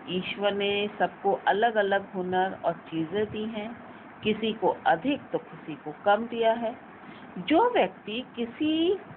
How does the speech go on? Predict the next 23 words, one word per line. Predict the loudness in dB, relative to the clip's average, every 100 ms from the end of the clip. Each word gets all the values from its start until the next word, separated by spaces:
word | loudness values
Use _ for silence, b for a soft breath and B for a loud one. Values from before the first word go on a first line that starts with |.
| 2
भी | 6 6 6
कारण | 6 6 6 -2 -4
से | -2 -2 -4 -12 -20 -20 -2
अपने | 0 2 2 4
ऊपर | 2 0 2 4 4 0 -4
घमंड | 2 4 4
करता | 4 0 -2 -6
है, | -4 -2 -4 -8 -18 -18 -18 -18 -18 -18 -18 -14 -4
उसे | 0 4 4
जीवन | 4 0 2 2
में | 2 0 0 -2 -8 -14 -18 -18 -18 -18 -18 -18 -18 -18 2
परेशानियों | 4 4 2 2 2 4 2
का | 4 2
सामना | 2 -4 -2 2 2 2 2
करना | 2 2 0
ही | 0 0
पड़ | 0 0
जाता | 0 -4 -2 -4
है। | -4 -8 -10 -16 -18 -18 B B -12
जैसे | 2 2 4 4 2
कि | 2 -2
हमने | 0 -2 -2 -2 -2
इस | -4